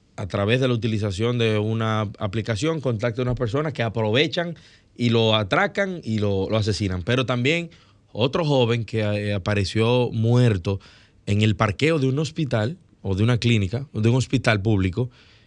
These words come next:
y no hay muchos detalles, pero pudiera ser incluso un suicidio, como hemos visto en otros casos. ¿Qué está pasando con la salud mental en el mundo y en República Dominicana, que me imagino que no es la excepción?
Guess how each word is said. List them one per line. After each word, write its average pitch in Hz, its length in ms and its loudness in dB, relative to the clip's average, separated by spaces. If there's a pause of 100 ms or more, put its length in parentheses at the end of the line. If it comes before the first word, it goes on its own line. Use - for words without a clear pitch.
(200)
y 113 720 4 (100)
no 113 240 2
hay 165 80 2
muchos 165 260 2
detalles, 156 400 2
pero 107 220 -2
pudiera 110 320 0
ser 127 160 -2
incluso 123 320 -2
un 117 60 -2
suicidio, 117 480 -4
como 104 240 -4
hemos 113 180 -2
visto 120 260 -2
en 104 100 -4
otros 104 260 -6
casos. 135 460 -6 (460)
¿Qué 233 220 4
está - 480 -2
pasando 127 560 -2
con 110 160 -4
la 104 80 -2
salud 107 360 -2
mental 107 460 0 (280)
en 202 140 2
el 180 100 2
mundo 151 400 2
y 131 80 2
en 127 80 0
República 123 400 0
Dominicana, 120 460 -2
que 131 60 -8
me 110 100 -4
imagino 107 260 -4
que 107 80 -6
no 104 80 -4
es 104 40 -4
la 101 60 -2
excepción? 101 460 -6